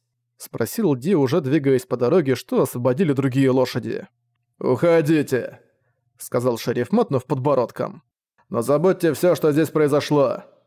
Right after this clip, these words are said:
Город Ниета никогда не слышал о вас двоих». Так как конь и двое его всадников шли прочь в молчании, было неясно, услышали ли они то, что он сказал дальше.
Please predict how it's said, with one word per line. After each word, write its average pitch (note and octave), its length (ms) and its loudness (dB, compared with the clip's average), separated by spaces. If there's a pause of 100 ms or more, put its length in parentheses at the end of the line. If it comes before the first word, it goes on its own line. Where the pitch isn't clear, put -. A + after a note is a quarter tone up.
(200)
Город C#3+ 420 0
Ниета D#3 440 2
никогда D#3+ 420 0
не C#3+ 120 2
слышал D#3 380 0
о F#3 40 2
вас C#3 160 2
двоих». C#3+ 640 0 (640)
Так E3 200 -4
как C#3 220 -2
конь F3 240 0
и C#3 40 0
двое C#3 320 2
его B2+ 200 2
всадников C3+ 520 -2
шли G3+ 160 -6
прочь D#3+ 300 -4
в - 20 -14
молчании, C3+ 680 0 (440)
было B2+ 300 0
неясно, B2+ 560 0
услышали C3 520 -2
ли B2 140 0
они A#2 240 -2
то, D3 240 0
что C3 240 0
он F#3+ 80 2
сказал A#2+ 420 -2
дальше. A#2 600 -4